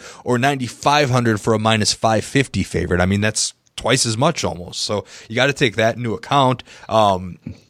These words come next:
Hill's takedown defense sits at fifty-three percent, which, you know, any way you cut that, that is terrible.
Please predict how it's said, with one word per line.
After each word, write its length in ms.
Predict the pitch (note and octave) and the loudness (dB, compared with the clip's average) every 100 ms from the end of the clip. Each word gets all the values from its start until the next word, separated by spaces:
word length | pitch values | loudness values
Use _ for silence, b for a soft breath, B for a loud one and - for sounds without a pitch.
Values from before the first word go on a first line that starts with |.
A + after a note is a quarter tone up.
| _ - | _ -16
Hill's 600 | - F3 G3 F#3 - - | -2 2 2 2 0 0
takedown 680 | - D3 D#3 - D#3 C3+ G#2+ | 0 0 0 2 2 2 0
defense 760 | B2+ B2+ G#2 F#2+ - - - b b b | -2 -2 -4 -4 -4 -4 -6 b b b
sits 360 | - - C3 - | -2 2 2 4
at 160 | G#2+ F#2+ | 2 2
fifty-three 640 | - C3+ D3+ C3+ - B2+ | 0 0 0 -2 0 0
percent, 560 | A#2+ G2+ - A#2+ G2 F2+ | 0 -4 0 0 0 -2
which, 400 | G2 - - - | -6 -4 -6 -2
you 80 | G#2 | 0
know, 120 | G2+ | 2
any 160 | B2 | 2
way 100 | C#3+ | 4
you 140 | B2 G#2 | 2 0
cut 300 | - A#2 - | 0 -2 4
that, 260 | G#2 F2+ B B B - | 2 2 B B B 0
that 160 | G#2+ | 2
is 120 | A#2 | 2
terrible. 640 | - - C#3+ G#2+ F2 E2+ | -2 0 2 2 0 -4